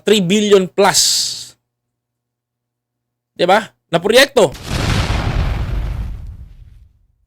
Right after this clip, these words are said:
And now saying to the public na ito, gagawin nyo. Oh.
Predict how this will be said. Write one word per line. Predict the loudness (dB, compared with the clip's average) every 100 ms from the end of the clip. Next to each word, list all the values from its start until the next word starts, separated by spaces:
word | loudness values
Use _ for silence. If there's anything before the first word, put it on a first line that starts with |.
| _ _ _ _ _ _ _ _ _ _
And | -2 2
now | 2 2
saying | 2 0 0 0
to |
the | 0
public | 2 2 2 0 2
na | 0 2
ito, | 2
gagawin | 4 4 2 0 -2
nyo. | -4 -6 _ _ _ _ -6
Oh. | -6 -6